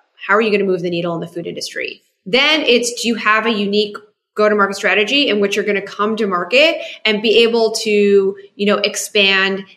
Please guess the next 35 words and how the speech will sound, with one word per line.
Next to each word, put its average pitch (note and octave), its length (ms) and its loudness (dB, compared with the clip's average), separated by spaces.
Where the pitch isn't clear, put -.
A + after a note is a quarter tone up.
and G3 180 -2
build G#3+ 260 4
that G#3 120 2
engaged G3 340 0
consumer G3 380 -4
base F#3 360 -2
and G3 120 -4
start G#3+ 400 0
with G#3 180 -2
a, F#3+ 300 0
an G3 180 -6
early A3 400 4
adopter G3 600 2
and G3+ 140 -2
then G3+ 160 0
be G3+ 60 2
able F#3+ 140 0
to F#3+ 80 -10
cross F3+ 280 -2
the F3+ 120 -10
chasm? G3+ 640 -6
And A#3+ 180 6
then D4+ 160 4
do C4 100 -2
you C4+ 80 2
have B3 120 2
the A3 60 0
team, G3+ 560 -2
right? A3+ 200 4
We're A#3+ 120 4
investing B3 960 2
heavily A#3 500 2
behind G3 340 0
the F#3+ 60 -6
founder F3+ 640 -2